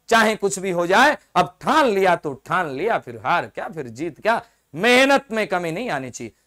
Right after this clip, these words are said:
चलिएगा, बात करते हैं आगे। बेटी बचाओ बेटी पढ़ाओ योजना के अंतर्गत बालिकाओं के जन्म को समर्पित फलदार पौधारोपण कार्यक्रम के तहत कन्या वाटिका निदेशालय,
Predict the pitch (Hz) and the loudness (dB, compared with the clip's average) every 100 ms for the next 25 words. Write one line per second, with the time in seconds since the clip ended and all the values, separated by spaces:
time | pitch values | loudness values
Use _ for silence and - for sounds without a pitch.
0 | - 285 294 262 226 185 175 - 143 135 | 2 4 6 6 6 4 2 0 -2 -2
1 | 123 110 - _ _ 131 254 285 311 302 | -6 -8 -16 _ _ 2 6 6 4 4
2 | 262 277 302 285 277 277 285 262 254 285 | 4 6 6 8 6 4 0 6 6 8
3 | 269 254 285 285 269 262 269 214 - _ | 4 2 0 0 0 2 2 0 -2 _
4 | _ 156 247 277 254 285 294 294 294 302 | _ 4 6 6 4 4 4 6 4 4
5 | - 127 120 262 294 294 277 - 262 277 | -2 -2 2 4 4 2 2 2 2 2
6 | 226 269 - 208 247 262 311 302 254 262 | 0 -6 2 2 6 6 4 2 2 4
7 | 269 254 262 254 240 247 240 233 233 185 | 4 4 0 2 2 2 0 -2 -2 -4
8 | 127 _ _ _ - 262 285 285 277 277 | -6 _ _ _ 2 4 6 6 6 4
9 | 285 285 277 277 285 277 269 311 | 2 2 4 4 4 6 6 4